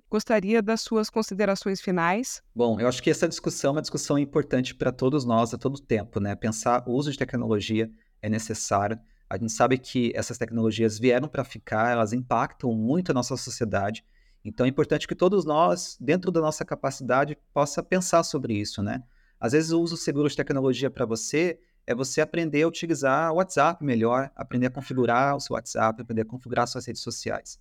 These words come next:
Speaker 2: Pensar sobre isso é importante e precisamos desmistificar isso, né? Esse é um assunto de todo mundo. É, na Safenet a gente atua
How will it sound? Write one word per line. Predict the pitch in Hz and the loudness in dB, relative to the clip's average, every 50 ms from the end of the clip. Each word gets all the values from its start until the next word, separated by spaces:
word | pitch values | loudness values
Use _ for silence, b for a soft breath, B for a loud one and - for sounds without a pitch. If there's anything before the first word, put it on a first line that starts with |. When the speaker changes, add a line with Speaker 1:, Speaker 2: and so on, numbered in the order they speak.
| _ _ - | _ _ 2
Speaker 2:
Pensar | 160 160 160 - 175 175 | 2 2 4 4 4 4
sobre | - 190 175 165 | 4 4 2 2
isso | - 175 | 2 -2
é | 160 | -4
importante | - - 139 - - - 135 143 160 175 175 - - - - | -2 -2 -4 -2 0 0 2 2 2 0 -2 -6 -6 -6 -4
e | - 123 127 135 | -2 -2 -2 -2
precisamos | 135 - 135 - 147 147 160 151 135 | 0 -2 -2 -2 -2 -2 -2 -2 -2
desmistificar | 143 147 139 - - 143 143 139 - - - 180 180 - - 131 135 127 | -2 -4 -4 -4 -4 -2 -2 -2 -2 -2 -6 -8 -4 0 2 4 4 4
isso, | 104 101 95 - - 104 95 | 2 0 -2 -4 -4 -2 -4
né? | 101 101 98 98 | -4 -2 -4 -4
Esse | 104 - - | -4 -4 -6
é | |
um | 127 | -6
assunto | - 131 127 | -6 -6 -8
de | - 135 | -8 -10
todo | - _ - 147 170 175 175 | -6 _ 2 2 2 2 2
mundo. | 123 101 95 - - _ _ _ _ _ _ _ _ _ _ - | 0 -2 -6 -6 -8 _ _ _ _ _ _ _ _ _ _ -4
É, | 104 104 - - | -2 -2 -2 0
na | 120 127 139 151 | 2 4 4 4
Safenet | - - 175 180 170 147 143 139 - 160 | 2 0 -2 0 0 0 0 0 -2 -4
a | |
gente | 143 - - 143 | -4 0 0 0
atua | - - - 135 147 156 143 117 123 - | 0 0 -4 -2 2 2 2 2 2 -2